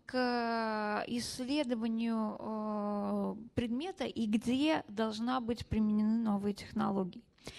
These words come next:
Первое, что мы делаем у клиента, это мы, э, выделяем, э, ряд процессов, которые потенциально могут, э, быть пригодны и, ну,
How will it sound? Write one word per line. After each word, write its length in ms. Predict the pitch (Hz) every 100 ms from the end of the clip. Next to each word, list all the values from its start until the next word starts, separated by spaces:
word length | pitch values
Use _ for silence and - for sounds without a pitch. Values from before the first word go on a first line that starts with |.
| - - -
Первое, 320 | 294 349 330
что 200 | 294 -
мы 120 | 277
делаем 460 | 285 311 359 339 262
у 60 | 254
клиента, 520 | 254 277 339 370 277
это 240 | 262 269
мы, 360 | 262 262 320 302 - - - -
э, 280 | 254 247 233
выделяем, 800 | 214 220 247 277 330 330 262 226
э, 720 | - 247 240 240 226 214 214 -
ряд 320 | - 277 269
процессов, 640 | - 220 - 330 359 302 -
которые 460 | 214 208 277 262
потенциально 920 | 233 226 226 220 - 240 285 294 262 247
могут, 480 | 226 233 247 240 -
э, 400 | - 214 220 214
быть 260 | 208 269 -
пригодны 720 | 240 220 285 311 254 220 202
и, 220 | - 254
ну, 320 | 247 311 220